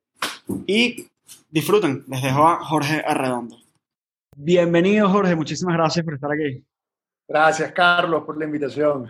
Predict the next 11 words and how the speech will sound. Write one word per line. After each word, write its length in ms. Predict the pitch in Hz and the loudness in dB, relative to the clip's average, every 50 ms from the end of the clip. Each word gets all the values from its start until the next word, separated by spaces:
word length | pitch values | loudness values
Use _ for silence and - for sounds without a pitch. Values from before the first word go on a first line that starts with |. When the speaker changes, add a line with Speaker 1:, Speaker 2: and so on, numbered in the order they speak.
| - - - | -16 -6 -4
Speaker 2:
<laughs> 440 | 190 - - - 151 127 - - _ _ - - _ _ _ _ _ _ _ | -4 -4 -4 -8 -14 -16 -16 -18 _ _ -20 -20 _ _ _ _ _ _ _
Speaker 1:
Jorge, 160 | - 180 175 | 0 2 4
mira, 180 | 170 160 143 139 | 4 4 4 4
Speaker 2:
Súper 160 | 151 151 160 | 2 4 2
Speaker 1:
hay 80 | 160 165 | 2 4
Speaker 2:
motivado, 500 | 180 190 190 190 147 147 147 156 175 175 | 2 0 0 0 0 2 2 2 2 2
súper 220 | - 196 175 196 - | 0 -2 -2 -2 0
contento 480 | - 165 147 139 123 151 147 151 151 190 | 0 0 0 2 2 2 2 2 2 0
de 60 | 180 | 0
estar 140 | 175 185 170 | 2 2 2
aquí. 360 | 160 143 147 156 160 151 - | 2 0 0 -4 -4 -4 -8